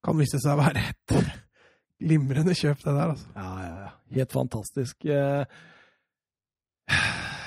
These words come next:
Speaker 2: men, altså, <laughs> når du får Ross Barkley til å se ut som Zinedine Zidane, da er det jo et eller annet som er feil i dette Liverpool-laget.
Speaker 1: <laughs> Ja, var det Liverpool som fikk han til å se så god ut, altså?
Speaker 2: Ja, ja, det, det
Speaker 1: Altså,
Speaker 2: må
Speaker 1: han,
Speaker 2: jo være.
Speaker 1: han var jo mot
Speaker 2: Han var helt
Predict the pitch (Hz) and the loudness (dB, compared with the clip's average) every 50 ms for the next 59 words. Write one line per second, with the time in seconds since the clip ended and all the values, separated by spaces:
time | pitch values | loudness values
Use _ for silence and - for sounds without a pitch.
0 | - - - - - - - _ _ _ _ _ _ - 147 160 175 170 - _ | -14 -14 -14 -16 -20 -20 -20 _ _ _ _ _ _ -2 0 2 2 0 -2 _
1 | _ _ _ _ _ _ _ _ _ _ - 151 139 139 123 - - - - - | _ _ _ _ _ _ _ _ _ _ -2 0 2 2 2 2 0 -4 -10 -16
2 | _ _ _ _ _ _ _ _ _ _ - 165 165 202 196 - - 151 147 156 | _ _ _ _ _ _ _ _ _ _ 6 8 8 8 8 6 6 6 8 8
3 | 175 180 160 160 170 170 147 156 156 - - 139 127 131 117 120 120 - - 147 | 8 8 6 4 4 6 6 6 6 4 0 0 0 2 2 0 -2 0 2 2
4 | 151 143 - 165 151 - - 151 139 117 104 113 - - 147 147 127 - 147 143 | 2 4 4 2 2 4 4 4 4 4 2 0 -4 -4 -4 -2 0 2 2 2
5 | 151 147 143 139 135 131 - 160 156 165 170 185 170 131 - - - 143 143 143 | 2 4 4 4 4 4 4 6 8 8 8 6 4 0 -4 -4 0 2 2 4
6 | 127 127 135 147 165 190 - - 131 - _ - 170 151 147 143 - - 156 170 | 4 4 6 8 8 6 6 2 -6 -4 _ 4 4 4 4 4 2 2 2 2
7 | 147 - - 196 175 165 - 175 190 175 175 170 - 156 151 151 147 147 139 151 | 4 4 4 6 6 8 8 8 8 8 6 6 6 6 8 8 8 6 6 6
8 | 156 156 156 160 170 180 190 - - - 143 - _ _ _ _ _ _ _ _ | 8 8 8 8 8 8 6 6 6 2 -2 -2 _ _ _ _ _ _ _ _
9 | _ _ _ _ _ _ _ _ _ _ _ - 185 180 180 202 202 156 135 139 | _ _ _ _ _ _ _ _ _ _ _ 4 6 8 8 8 8 8 8 8
10 | 139 156 190 190 233 240 - - 214 - - - 185 175 180 - - 208 - - | 8 8 8 8 6 4 4 2 0 -2 0 4 4 4 4 4 2 2 4 6
11 | 190 190 - - 175 170 175 175 196 269 - 311 294 - - 185 - - 160 143 | 6 6 6 6 6 6 8 6 6 4 4 0 -2 -2 -4 -6 -4 -4 -6 -6
12 | 120 - - 143 131 - 120 - 156 240 214 208 262 285 262 214 208 240 254 254 | -6 -8 -8 -6 -4 0 2 4 6 8 8 10 10 10 10 8 8 8 8 6
13 | 254 254 254 247 247 214 202 190 196 180 196 202 170 147 147 143 180 185 185 190 | 4 4 4 4 2 0 -2 -4 -6 -8 -6 -2 2 4 6 8 8 8 6 4
14 | - - - 277 - 147 - 143 | 4 4 4 6 6 8 6 6